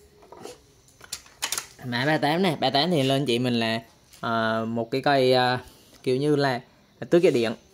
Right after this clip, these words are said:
Đó, con này thì độ mới anh chị thấy này. Quá cao luôn. Độ mới cao, thương hiệu Vixie. Vixie nha, dùng thương hiệu có Japan nè. Đó, anh chị thấy là từ, à, từ kể cả là nước sơn với lại cán nè. Đó, anh chị thấy nó làm xịn sò lắm. Đó. Còn cái phần tước này,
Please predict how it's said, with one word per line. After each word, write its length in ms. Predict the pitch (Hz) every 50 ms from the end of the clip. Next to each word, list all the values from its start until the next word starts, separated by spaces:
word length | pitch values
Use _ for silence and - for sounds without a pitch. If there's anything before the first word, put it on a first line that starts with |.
| - -
Đó, 180 | 127 139 151 -
con 140 | - 135 135
này 100 | 131 123
thì 180 | 117 117 120 123
độ 140 | 117 117
mới 200 | 117 131 143 165
anh 80 | 185 165
chị 140 | 120 117 120
thấy 140 | 123 135 151
này. 120 | 160 131 - - - - - _ _ _ _
Quá 140 | - 131 151
cao 300 | 165 - 160 147 139 127
luôn. 140 | 127 127 123 - - -
Độ 100 | 113 117
mới 160 | 120 127 139
cao, 220 | - 156 147 131
thương 140 | 127 139 131
hiệu 220 | 131 117 113 117
Vixie. 480 | 123 160 175 - - - 165 151 143 131 - - - _ _ _ _ _ _ _ _ -
Vixie 380 | 143 - - - 165 151 147
nha, 120 | 135 139 127
dùng 140 | 127 123 117
thương 120 | 110 127 127
hiệu 160 | 123 107 104
có 140 | - 127 135
Japan 360 | 139 156 143 135 139 135 135
nè. 80 | 127 120 - _ - - - _ _ -
Đó, 120 | - 120
anh 120 | 147 160 135
chị 160 | 117 117 120
thấy 180 | 123 131 143
là 140 | 165 165 143
từ, 400 | - - - 131 127 123 120 120
à, 300 | 120 120 117 113 113 - - - - - _ _ _
từ 200 | - 123 120 117
kể 120 | 127 135
cả 200 | 139 - 131 135
là 120 | 147 156 143
nước 200 | 123 131 131 -
sơn 300 | - - 151 147 139 135
với 80 | 139 143
lại 160 | 131 113 117
cán 360 | - - 127 127 139 196 226
nè. 100 | 226 170 - - - - - - - _ _ _
Đó, 200 | - 120 127 147
anh 120 | 165 160 120
chị 120 | 117 117
thấy 160 | 117 127 135
nó 100 | 147 151
làm 220 | 156 147 127 120 117
xịn 240 | - - 117 117
sò 240 | 117 - 131 120 110
lắm. 120 | 113 143 170 - _ _ -
Đó. 160 | - 123 139 - - _ _ _ _ _
Còn 140 | - 113 113
cái 80 | 120 131
phần 200 | 147 143 123 113
tước 200 | - 147 170 180
này, 120 | 175 139